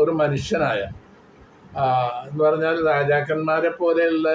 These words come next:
സ്വത്തും ഇതൊന്നും ഇല്ലാത്ത ഒരു അബ്ദ്, അള്ളാഹുവിൻ്റെ അടിമയായ ഒരു പ്രവാചകനാവുക. ഇതിൽ ഏതാണ്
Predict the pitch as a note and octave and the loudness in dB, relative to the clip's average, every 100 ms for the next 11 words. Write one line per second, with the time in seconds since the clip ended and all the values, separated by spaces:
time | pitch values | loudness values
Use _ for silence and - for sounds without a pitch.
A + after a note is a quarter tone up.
0 | D#3+ D#3 - D3 C#3 - D#3 D#3 D#3 D3+ | 0 -2 -2 -2 -2 -4 -6 -2 -2 -2
1 | D3 C#3+ C#3+ C#3 C#3+ G#2+ - - - - | -2 0 -2 -2 -4 -4 -8 -20 -20 -20
2 | - - - D#3+ D3 E3+ D#3+ - C#3 C3+ | -20 -20 -6 0 2 2 -2 -2 0 2
3 | E3 B2+ G2+ - - - - - - - | 2 0 -2 -8 -20 -20 -20 -20 -10 -4
4 | C3 D3 D#3+ F3 F3+ F3+ D#3+ D#3 E3+ F3 | 0 2 2 2 2 2 2 2 2 2
5 | D3+ C#3 C#3 C3 - D3 D#3+ C#3+ C3+ C3+ | 4 4 2 2 2 2 2 2 2 2
6 | C#3+ D#3 D#3+ D3+ B2 G#2 G2+ - E3 F3+ | 4 2 2 0 0 -2 -4 -6 -4 0
7 | E3+ D3 D#3+ F3+ D#3 | 2 4 4 2 0